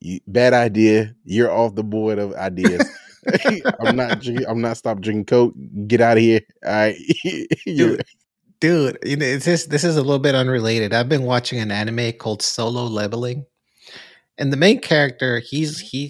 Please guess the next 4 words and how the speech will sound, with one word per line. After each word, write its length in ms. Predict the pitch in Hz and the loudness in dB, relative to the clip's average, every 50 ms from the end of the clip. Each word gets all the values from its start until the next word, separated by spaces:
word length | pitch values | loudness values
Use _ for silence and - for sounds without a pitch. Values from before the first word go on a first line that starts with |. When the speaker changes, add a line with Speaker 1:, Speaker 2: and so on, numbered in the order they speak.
| - _ | -12 _
Speaker 2:
he's 360 | - - - 156 180 180 180 | -20 -8 -4 -4 -4 -2 -2
like, 180 | 160 135 120 - _ _ _ _ _ _ _ _ _ _ _ _ _ _ _ _ _ _ _ _ _ | -2 -2 -2 -6 _ _ _ _ _ _ _ _ _ _ _ _ _ _ _ _ _ _ _ _ _
he 160 | _ - - 180 | _ -8 -6 0
basically 840 | - 202 240 254 - 370 370 370 - 240 233 202 165 156 151 - | 2 2 2 4 4 2 2 2 0 0 2 2 0 -2 -4 -8